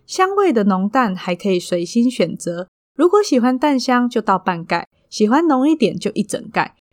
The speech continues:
贴心的设计，真的不愧是日本热销第一名的品牌。另外，最重要的是它温和零添加，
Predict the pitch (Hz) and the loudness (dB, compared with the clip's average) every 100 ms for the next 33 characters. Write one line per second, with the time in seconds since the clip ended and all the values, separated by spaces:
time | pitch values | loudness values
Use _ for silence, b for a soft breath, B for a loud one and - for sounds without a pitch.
0 | _ 370 381 415 381 254 247 220 220 185 | _ 2 2 2 4 4 4 2 -2 -2
1 | 202 196 170 175 - 196 - 196 208 202 | 0 0 0 -4 -2 -2 -2 -6 -2 -2
2 | - 196 220 202 196 196 311 339 277 185 | -2 0 0 2 -2 2 2 4 2 2
3 | 175 - - - - - _ _ _ _ | -2 -6 -8 -8 -10 -12 _ _ _ _
4 | _ _ 285 277 269 254 214 - 381 339 | _ _ 2 2 4 2 0 -6 -4 -2
5 | 320 311 277 208 233 220 214 220 262 285 | 0 0 0 -2 -2 -2 -2 0 0 0
6 | 220 185 175 170 180 190 202 214 208 | 0 0 0 -4 -2 -2 0 0 0